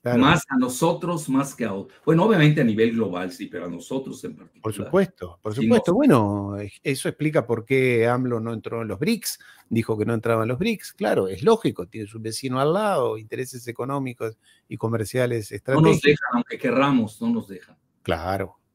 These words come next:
Speaker 1: claro. Ya les robaron la mitad del territorio, ¿qué quiere? ¿Perder un poco más todavía?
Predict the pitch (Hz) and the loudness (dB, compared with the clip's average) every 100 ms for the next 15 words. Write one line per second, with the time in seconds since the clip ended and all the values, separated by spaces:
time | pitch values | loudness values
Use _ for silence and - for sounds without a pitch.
0 | _ 95 90 98 98 92 123 196 165 180 | _ -10 -8 -8 -8 0 6 8 8 10
1 | 175 170 147 151 180 175 147 156 160 156 | 8 8 6 6 6 6 6 6 6 8
2 | 208 214 170 143 135 104 98 117 139 139 | 8 10 6 2 4 2 2 0 2 0
3 | 147 139 175 170 - 135 180 170 101 | -2 -2 0 -2 0 2 2 2 0